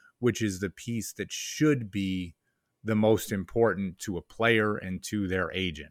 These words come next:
right? You can sign me to a five-year, hundred million dollar deal and say, "Yeah, it's twenty million dollars per year." There's one million dollar <laughs> in guaranteed money uh, that's nothing, right? They can get rid of you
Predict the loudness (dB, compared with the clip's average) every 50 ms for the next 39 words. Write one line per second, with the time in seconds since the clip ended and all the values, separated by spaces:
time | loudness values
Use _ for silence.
0 | _ -4 -2 -2 -2 -2 -2 -4 -2 -2 -4 -4 0 2 2 2 4 2 0 -2
1 | -4 -4 -4 -4 -4 -4 -2 2 2 4 4 2 0 0 -2 -2 -2 -2 -2 -2
2 | -2 -2 -2 -2 -2 -2 -2 -4 -4 -2 0 0 0 0 -2 -4 -2 0 0 0
3 | 0 0 -2 -4 -6 -6 -4 -4 0 2 2 2 2 2 0 -4 -10 -12 -12 -6
4 | -4 -2 -2 0 0 0 0 -2 -2 -2 -2 0 2 2 2 0 -2 -4 -6 -8
5 | -8 -8 -6 -4 -2 0 0 0 -2 -4 -8 _ _ _ _ _ _ _ _ _
6 | _ _ _ _ 0 0 0 2 4 6 6 6 6 6 6 4 4 4 4 4
7 | 6 6 4 2 0 -4 -4 -2 -2 -4 -4 -4 -2 -2 -2 -2 0 0 2 2
8 | 2 2 2 2 2 2 2 0 -2 -6 -8 _ -20 -20 -20 _ _ _ _ _
9 | _ -20 -20 _ _ _ -16 -14 -14 -10 0 0 2 2 2 4 6 6 6 6
10 | 4 -2 -2 0 2 2 2 4 2 0 2 2 2 2 2 2 4 2 2 2
11 | 2 0 0 0 -2 -2